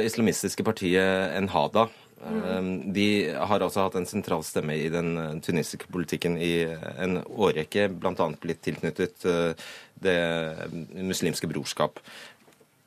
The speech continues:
Speaker 1: Hvis, eh, Ennahda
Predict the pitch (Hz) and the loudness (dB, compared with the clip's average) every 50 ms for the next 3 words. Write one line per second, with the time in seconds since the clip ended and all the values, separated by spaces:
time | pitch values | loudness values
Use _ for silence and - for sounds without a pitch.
0 | - 101 107 156 220 - - - - - - - - _ _ _ _ _ _ _ | -6 0 2 2 2 2 -2 -6 -6 -6 -8 -12 -18 _ _ _ _ _ _ _
1 | _ _ - - 123 127 123 120 123 - - 120 123 123 113 87 82 82 92 98 | _ _ -4 2 4 6 6 6 4 4 2 2 2 4 4 2 4 4 4 4
2 | 101 98 | 4 2